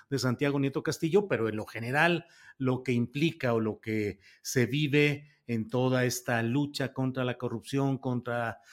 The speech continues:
las mafias económicas y políticas. Bueno, vamos, eh, ya con mi compañera Adriana Buentello de regreso con información final de este día. Adriana,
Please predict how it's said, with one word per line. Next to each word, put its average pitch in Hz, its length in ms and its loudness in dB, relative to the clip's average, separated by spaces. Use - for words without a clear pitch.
las 120 220 4
mafias 131 400 2
económicas 127 600 -4
y 123 60 -6
políticas. 113 720 -8
Bueno, 202 500 8
vamos, 233 480 4
eh, 143 180 6
ya 175 240 0
con 156 160 2
mi 139 80 0
compañera 143 460 0
Adriana 143 260 2
Buentello 131 460 0
de 123 100 2
regreso 170 480 0
con 190 240 2
información 156 840 0
final 165 400 2
de 175 80 4
este 156 240 0
día. 175 360 2
Adriana, 202 800 2